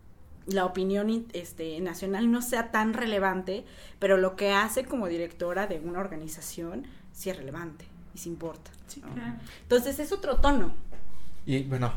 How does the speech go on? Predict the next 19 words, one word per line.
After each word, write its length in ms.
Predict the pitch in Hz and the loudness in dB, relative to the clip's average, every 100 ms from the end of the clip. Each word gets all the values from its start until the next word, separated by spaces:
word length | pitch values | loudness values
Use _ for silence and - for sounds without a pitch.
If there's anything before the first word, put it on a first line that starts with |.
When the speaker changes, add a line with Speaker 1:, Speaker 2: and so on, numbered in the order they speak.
| - | 4
Speaker 3:
ahora 220 | 113 123 | 4 2
quisiera 300 | 117 113 120 | 4 6 6
hacerte 260 | 110 104 | 6 2
una 160 | 123 113 | 2 2
pregunta 320 | 104 104 113 | 2 2 2
porque 220 | 107 - | 0 0
me 100 | 123 | 2
acabo 200 | 98 127 | 10 12
de 80 | 147 | 12
acordar 360 | 135 127 131 143 | 12 12 12 12
Speaker 2:
<laughs> 20 | |
Y 0 | |
Speaker 3:
de, 120 | 156 | 12
Speaker 2:
la 120 | 156 - | 12 12
neta 140 | - | 6
así 180 | - 240 | 2 2
de, 180 | 226 135 | 6 10
"Pregunta, 380 | 131 131 - 143 | 12 12 12 10
Speaker 3:
este, 300 | 135 131 | 10 10